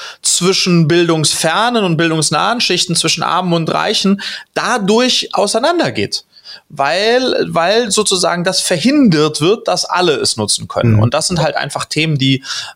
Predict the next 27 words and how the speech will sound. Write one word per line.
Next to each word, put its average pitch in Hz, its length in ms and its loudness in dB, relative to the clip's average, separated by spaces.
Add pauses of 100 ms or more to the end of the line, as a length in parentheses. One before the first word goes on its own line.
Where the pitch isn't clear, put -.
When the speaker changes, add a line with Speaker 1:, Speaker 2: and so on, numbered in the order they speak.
Speaker 1:
ähm, 131 240 -2
die 131 140 0
mich 165 220 0
auch, - 340 2
äh, 131 220 2 (340)
enorm 143 440 2
umtreiben. 151 840 0
Und 131 180 -2
ich - 140 -4
finde 160 180 0
es 147 140 0
ganz 156 340 -2
toll, 185 440 2 (260)
um 147 120 -4
vielleicht 147 280 -2
auch 147 60 -2
nochmal 147 200 -2
so 143 60 -2
ein 135 40 -2
bisschen 143 340 0
wieder 131 540 0
Richtung 147 280 -2
Unternehmertum 160 720 0
zu, 143 300 0
zu, 139 360 0 (420)
ähm, 131 280 -2
zu, - 260 -2